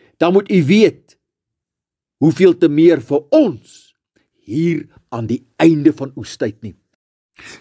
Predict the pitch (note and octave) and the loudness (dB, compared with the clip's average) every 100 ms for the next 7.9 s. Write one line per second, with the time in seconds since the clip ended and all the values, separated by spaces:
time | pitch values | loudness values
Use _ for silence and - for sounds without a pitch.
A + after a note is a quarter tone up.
0 | D#3+ A#3 B3+ B3 G#3 G#3 - G#3 F#3+ D3 | 2 2 2 0 2 0 0 -2 -2 -2
1 | D3 A2+ _ _ _ _ _ _ - A#2+ | -2 -4 _ _ _ _ _ _ -6 -2
2 | A3+ - G#3+ F#3+ C#3+ D3 G3 - C#3+ - | -2 0 2 2 2 2 2 0 -8 -10
3 | - _ _ _ _ G3+ F3 G3 F#3 F#3 | -20 _ _ _ _ -6 -2 -2 0 0
4 | E3 D#3+ - F3+ - - _ _ _ - | -2 -2 -4 -4 -6 -10 _ _ _ 0
5 | D3+ C3 C3+ C#3+ - D3 B2+ A2 F2+ _ | 2 2 0 0 -2 -2 0 -2 -6 _
6 | _ _ C#3 G#3 C4 A3 F3+ F3+ F#3+ D3 | _ _ -2 0 2 0 -6 -2 -2 -2
7 | E3 - G3 F#3+ E3 - E3+ - A#2+ | -4 0 0 0 -2 0 0 0 -4